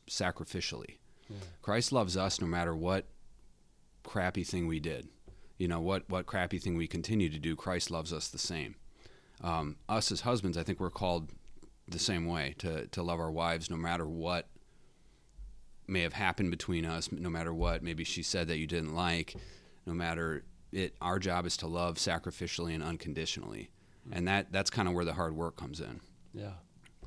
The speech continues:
Speaker 2: Yeah. Hey, Nate, what would you say, this isn't in our outline, but this just, this thought occurred to me. What would you say to men who are, uh, in a relationship with a woman? They're, they're basically, for all intents and purposes, they're,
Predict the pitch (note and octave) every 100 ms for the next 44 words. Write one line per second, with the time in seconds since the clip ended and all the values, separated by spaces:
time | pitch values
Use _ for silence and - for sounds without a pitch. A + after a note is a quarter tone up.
0 | - - - C3+ C3 C3+ C#3 D#3 C3 B2+
1 | D#3 F3+ D3 B2 - C3+ B2 C3+ C3+ D3
2 | C#3+ B2+ A#2 G#2 G#2 A2 G#2 G#2 G2+ G2
3 | G2+ - A2+ - G#2+ - - - - A2
4 | - B2+ A2+ - - A2+ G#2 G#2 G2+ C3+
5 | D#3+ D3+ - D#3+ C3 A2 A2+ A2 G#2 G#2
6 | - - - - - - - - C3+ B2
7 | A#2 A#2 A2 A2 - - - - - -
8 | - - - - F3+ - - - E3 F3+
9 | D#3 D#3+ D#3 D#3 C3+ D3+ F3+ - F#3 C#3
10 | B2+ B2+ B2 C3+ D3+ D#3 - - C3 B2+
11 | - C3+ C3 C3 E3 - A#2 A#2 A#2 A2+
12 | - - C#3 C3+ A#2+ C3+ C3 G2+ B2+ C3
13 | - G#2 F#2+ A2